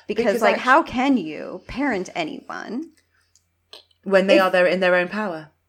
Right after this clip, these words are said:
Speaker 1: Right. Well, how can you parent anyone when you're not a conscious person?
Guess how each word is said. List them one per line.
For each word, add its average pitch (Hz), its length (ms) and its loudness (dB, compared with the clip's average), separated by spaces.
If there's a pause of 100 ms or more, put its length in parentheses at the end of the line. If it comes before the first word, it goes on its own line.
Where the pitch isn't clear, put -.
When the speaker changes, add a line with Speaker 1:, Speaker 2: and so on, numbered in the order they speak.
(180)
Speaker 1:
Right. - 360 0
Well, 226 300 0
how 339 140 -2
can 359 160 -2
you 320 60 -2
parent 277 320 -4
anyone 240 440 -2
when 202 140 -2
you're 208 120 -2
not 202 160 -2
a - 40 -6
conscious 202 380 -10
person? - 500 -10